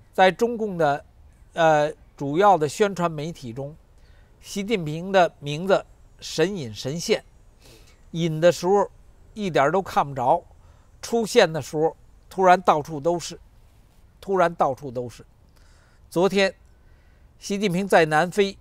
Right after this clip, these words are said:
习近平同塞内加尔，习近平抵达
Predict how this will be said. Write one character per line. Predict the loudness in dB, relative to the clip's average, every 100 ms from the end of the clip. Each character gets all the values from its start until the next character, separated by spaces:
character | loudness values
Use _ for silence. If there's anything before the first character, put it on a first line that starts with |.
| -20
习 | -20 -12 -6
近 | -4 -4
平 | -6 -8
同 | -8 -8 -8 -14 -18
塞 | -4 2 2
内 | 0 -2
加 | 2 2
尔， | 2 -4 -16
习 | -12 -8
近 | -6
平 | -6 -8 -12
抵 | -10 -4
达 | -2 -2 -4